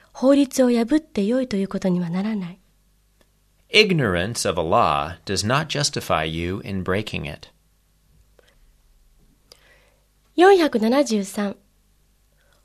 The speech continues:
Speaker 1: 大雪のため、列車は時間通りに走ることができなかった。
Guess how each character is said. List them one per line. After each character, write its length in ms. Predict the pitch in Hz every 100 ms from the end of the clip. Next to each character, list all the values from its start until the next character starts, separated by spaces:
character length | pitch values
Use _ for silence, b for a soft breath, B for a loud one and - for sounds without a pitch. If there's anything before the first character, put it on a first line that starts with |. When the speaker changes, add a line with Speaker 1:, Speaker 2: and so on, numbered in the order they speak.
| _ -
Speaker 1:
大 180 | 285
雪 260 | 330 330 320
の 100 | 294
た 140 | 285
め、 220 | 262 254 254 b b
列 240 | - 240 240
車 140 | 302
は 120 | 285 269
時 160 | 240
間 260 | 254 320 320
通 160 | 330
り 80 | 294
に 120 | 220
走 320 | 196 220 - 302
る 80 |
こ 100 | 294
と 120 | 233 190
が 80 |
で 120 | 180 180
き 100 | 247
な 120 | 233
か 120 | 202
っ 60 | - -
た。 160 | 180